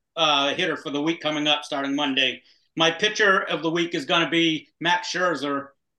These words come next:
for, uh, the Mets. They have, he has two starts this week.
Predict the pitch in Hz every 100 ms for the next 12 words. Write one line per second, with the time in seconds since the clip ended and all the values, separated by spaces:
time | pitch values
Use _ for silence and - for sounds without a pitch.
0 | _ 160 156 147 147 147 143 143 139 139
1 | 160 - - - 147 165 147 135 147 175
2 | 156 - 196 196 180 160 147 156 160 160